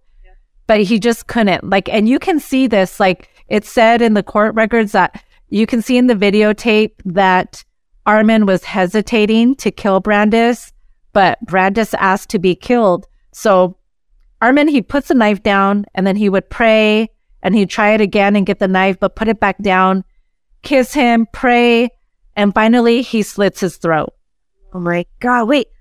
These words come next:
Speaker 1: so they showed the tapes in the court? Like, everyone had to watch it?
Speaker 2: The jurors had to see this
Speaker 1: And, like, the
Speaker 2: video.
Speaker 1: family, maybe, of the vi-, or, I mean, I don't know if he had, like, family and friends that were there, you know,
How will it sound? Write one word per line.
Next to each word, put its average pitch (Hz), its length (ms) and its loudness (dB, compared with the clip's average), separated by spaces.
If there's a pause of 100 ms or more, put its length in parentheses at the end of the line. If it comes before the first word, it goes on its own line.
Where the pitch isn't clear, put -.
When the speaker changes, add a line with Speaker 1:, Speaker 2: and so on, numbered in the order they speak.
Speaker 1:
so 277 120 -2
they 277 140 -2
showed 247 380 -2
the 269 100 -4
tapes - 460 -6
in 247 160 0
the 214 80 -4
court? 220 420 -2
Like, 220 160 -4
everyone 233 400 0
had 226 200 -4
to 220 100 -10
watch 190 340 -4
it? 254 240 -2
Speaker 2:
The 190 160 2
jurors 180 800 0
had 165 400 -6
to 170 160 -6
see 160 600 -2
this 170 200 -2
Speaker 1:
And, 277 80 4
like, 262 120 0
the 165 80 -2
Speaker 2:
video. 254 240 0
Speaker 1:
family, 359 880 2 (200)
maybe, 339 560 2
of 330 160 -2
the 302 80 -4
vi-, 294 180 -4
or, 240 160 2
I 196 100 -2
mean, 202 200 0
I 185 80 2
don't 208 80 0
know 214 40 0
if 214 60 -8
he 226 100 -6
had, 202 140 -6
like, 180 260 -4 (280)
family 196 360 -2
and 185 140 -4
friends 196 580 -2
that 240 220 -2
were 254 140 0
there, 254 360 2
you 247 160 0
know, 208 280 0